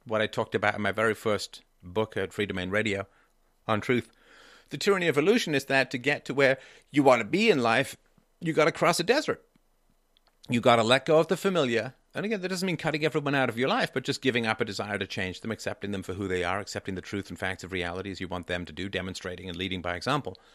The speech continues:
But you gotta cross a desert, which means you've gotta find the people who really support your vision, and it's kinda tough to let go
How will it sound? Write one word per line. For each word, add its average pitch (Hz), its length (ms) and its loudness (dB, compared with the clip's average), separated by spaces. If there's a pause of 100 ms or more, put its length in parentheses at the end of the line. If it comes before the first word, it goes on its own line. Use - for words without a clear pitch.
(420)
But 123 140 -6
you 131 60 -4
gotta 131 180 4
cross 123 300 -2
a 135 40 -8
desert, - 320 -2
which 113 180 -10
means 117 380 -2 (260)
you've 120 180 -4
gotta 127 220 0
find 156 320 -4
the 117 60 -8
people 120 260 -4
who 113 120 -2
really 113 180 -2
support 156 400 -4
your 107 80 -4
vision, 95 280 -6
and 101 100 -4
it's - 120 -10
kinda 135 240 -4
tough - 280 -8
to 107 80 -4
let 104 200 -6
go 107 300 -2